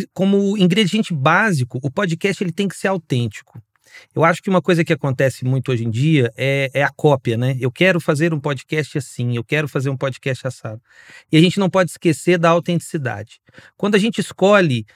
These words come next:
é, falar do nosso jeito, falar da nossa forma, e aí a gente tá falando do próprio convidado que você chama,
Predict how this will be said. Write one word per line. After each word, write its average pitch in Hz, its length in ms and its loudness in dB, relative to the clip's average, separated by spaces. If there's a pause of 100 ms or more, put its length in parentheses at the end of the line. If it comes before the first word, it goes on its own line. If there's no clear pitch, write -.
(160)
é, 131 240 -2
falar 165 580 2
do 143 140 -2
nosso 143 340 -2
jeito, 127 460 0
falar 156 480 2
da 139 100 0
nossa 135 260 -4
forma, 120 560 -2
e 127 80 -2
aí 151 140 4
a 165 40 4
gente 147 180 -4
tá 131 100 -2
falando 135 300 -2
do 156 180 0
próprio 135 320 0
convidado 120 480 -2
que - 100 -14
você 104 220 -10
chama, 120 560 -2